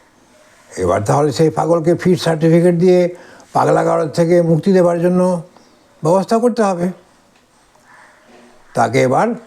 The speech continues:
ডাকা হলো। "ভাই, তোমার জন্য একটা ভালো খবর আছে, আবার একটা খারাপ খবরও আছে। ভালোটি হলো, তোমার বন্ধুর প্রাণ বাঁচানোর জন্য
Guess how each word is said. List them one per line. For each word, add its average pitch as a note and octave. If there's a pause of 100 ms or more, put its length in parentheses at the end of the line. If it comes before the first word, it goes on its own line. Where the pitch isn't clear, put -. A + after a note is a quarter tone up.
ডাকা G#2+
হলো। E2 (1700)
"ভাই, D#3+ (1400)
তোমার D#3+
জন্য G3
একটা F3+
ভালো D#3
খবর B2+
আছে, F2+ (1080)
আবার E3+
একটা F#3+
খারাপ D#3
খবরও G3
আছে। A#2 (1800)
ভালোটি D#3+
হলো, G#3+ (1160)
তোমার D3+
বন্ধুর E3+
প্রাণ E3
বাঁচানোর F3+
জন্য G#3